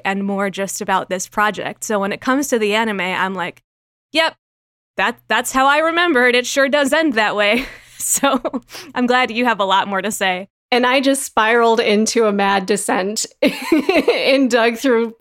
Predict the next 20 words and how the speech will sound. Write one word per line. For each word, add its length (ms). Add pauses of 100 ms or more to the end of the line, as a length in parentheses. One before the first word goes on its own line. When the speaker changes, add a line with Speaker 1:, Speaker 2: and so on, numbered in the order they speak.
Speaker 2:
a 100
bunch 360
of 180
essays 880
and 240
was 180
reading 360
more 180
fan 320
fiction 720
and 360
just, 320
it 140
just 220
keeps 260
pouring 440
out 140
of 60
my 180
head. 340